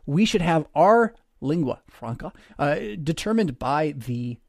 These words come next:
text of Scripture. It'd be great if we all had the same translation. Oops, we ruined that one, didn't we?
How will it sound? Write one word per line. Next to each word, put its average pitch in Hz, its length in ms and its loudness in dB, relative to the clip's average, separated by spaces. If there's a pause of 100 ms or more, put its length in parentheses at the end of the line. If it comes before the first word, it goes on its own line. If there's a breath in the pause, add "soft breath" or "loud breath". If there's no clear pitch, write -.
(120)
text - 340 -12
of 113 120 -16
Scripture. - 380 -12
It'd 131 140 -10
be 143 80 -2
great 170 220 0
if - 80 -2
we 160 60 -2
all 160 100 0
had 151 60 -6
the 131 40 -8
same 160 180 -2
translation. 160 500 -2 (140)
Oops, 220 400 2
we 180 160 -2
ruined 202 320 4
that 202 140 0
one, 180 100 -2
didn't 208 120 -2
we? 165 120 -2